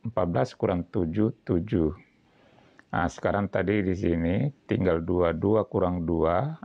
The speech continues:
nol. Sehingga hasilnya nol koma tujuh. Di nomor dua, negatif satu kurang positif nol koma delapan. Ini sama kita jumlahkan ini, tapi hasilnya negatif.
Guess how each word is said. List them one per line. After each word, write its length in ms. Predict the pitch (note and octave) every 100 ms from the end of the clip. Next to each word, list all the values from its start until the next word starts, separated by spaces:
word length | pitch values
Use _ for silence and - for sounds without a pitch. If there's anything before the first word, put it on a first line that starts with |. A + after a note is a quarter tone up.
| -
nol. 480 | G2 F2+ E2+ D#2+ D#2 - _ _ _ - - _ _ _ _ _ - - -
Sehingga 400 | E2 D#2+ F2+ F#2+
hasilnya 320 | - G2+ F#2+
nol 320 | F2+ F2 F#2
koma 560 | - F#2+ E2+ E2+ A2 C3 _ _ _
tujuh. 480 | - F2+ G#2+ D#2 D#2 - _ _ _ _ - - - - - _ _ _ _ _ _ _ -
Di 80 |
nomor 240 | A2 F#2+ F#2
dua, 480 | G2+ A#2 F#2 G2 C#3 - _ _ _ _ _ _ _ _ _ G2+
negatif 400 | F#2+ F2+ - -
satu 480 | - F2 - A2+ -
kurang 720 | A2 F#2+ G2+ A2+ C3+ D3+ - _ _
positif 400 | - G#2+ - A#2
nol 240 | G#2+ G2+ G2
koma 240 | G#2 G2
delapan. 480 | F#2 F2+ - F2+ F2+
Ini 240 | G2+ G#2
sama 320 | A2+ G#2+ G2+ G2+
kita 240 | A2+ F#2+
jumlahkan 560 | G2+ F#2 F#2 F2 F#2 E2+
ini, 240 | E2 G2
tapi 240 | G2+ -
hasilnya 400 | F2+ E2 A#2 F#2
negatif. 560 | E2+ E2 E2 F#2 D#2